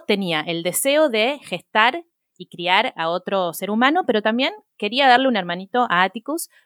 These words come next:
porque me parece una re-, una de las relaciones más maravillosas del ser humano. Yo tengo cuatro hermanes, tres varones y una mujer, y ellos individuos son para mí esenciales en mi vida,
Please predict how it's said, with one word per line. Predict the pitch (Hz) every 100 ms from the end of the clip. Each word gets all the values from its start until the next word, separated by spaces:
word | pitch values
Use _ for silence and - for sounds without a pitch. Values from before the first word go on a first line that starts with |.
| _ -
porque | 185 190 240 254 - _ _ _
me | 190 180
parece | 185 220 294
una | 254
re-, | 202 190
una | 214 240
de |
las | 196 165
relaciones | 170 160 220 233
más | 208 233 233 - -
maravillosas | 190 175 165 165 220 220 254 277 262 -
del | 170 160
ser | - 196
humano. | 226 240
Yo | 175 214
tengo | 247 220 180 160 - _ _ _ _
cuatro | 202 202 208 202
hermanes, | 180 170 170 240 262 - _ _ _ _ _
tres | 196
varones | 196 202 214 196
y |
una | 196
mujer, | 185 - 190 226 - _
y | 185 - _ _
ellos | 202 220 269 - -
individuos | - 170 160 185 220 180 175 214 -
son | - 233 285
para | 302 190
mí | 202 254
esenciales | 196 160 156 185 208 190
en |
mi | 160 160
vida, | 214 151